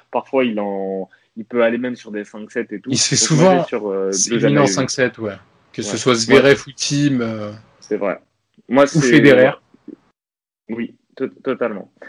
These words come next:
Speaker 1: Donc, euh, Lajovic à un soixante-deux, c'est, c'est pas mal. Euh,
Speaker 2: Pareil que
Speaker 1: élimination
Speaker 2: toi, juste pour, euh, préciser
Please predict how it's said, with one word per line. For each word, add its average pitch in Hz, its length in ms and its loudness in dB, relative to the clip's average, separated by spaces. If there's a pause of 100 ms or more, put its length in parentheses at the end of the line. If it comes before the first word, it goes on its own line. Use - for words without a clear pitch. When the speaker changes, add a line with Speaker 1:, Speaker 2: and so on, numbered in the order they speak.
(240)
Speaker 1:
Donc, 160 540 -2
euh, 135 200 6
Lajovic 139 540 -2
à 123 80 -8
un 120 60 -12
soixante-deux, 107 500 -10 (120)
c'est, 95 680 -8
c'est 113 180 -8
pas 113 120 -2
mal. 92 200 -6 (400)
Euh, 127 300 2
Speaker 2:
Pareil 175 300 6
que 214 120 -6
Speaker 1:
élimination 180 180 -2
Speaker 2:
toi, 185 440 2 (580)
juste 147 380 -4 (180)
pour, 151 260 4
euh, 143 140 4
préciser 156 800 -2